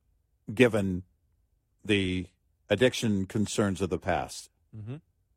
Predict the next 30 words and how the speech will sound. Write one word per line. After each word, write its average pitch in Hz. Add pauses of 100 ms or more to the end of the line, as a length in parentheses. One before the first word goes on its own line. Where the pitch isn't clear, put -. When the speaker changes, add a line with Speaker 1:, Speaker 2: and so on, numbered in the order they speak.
(1160)
Speaker 1:
That's 147
not 135
what 110
happened 101
here. - (1400)
And 107
the 95
person 123
responsible 95 (160)
is 110
going 143
to 110
be 101
found, 82 (460)
and 95
we 107
will 101
make 101
sure 98
there 87
is 82
swift - (120)
justice. - (1900)
And 117
that 107
this 113
will 110
never 92
happen 76
again. -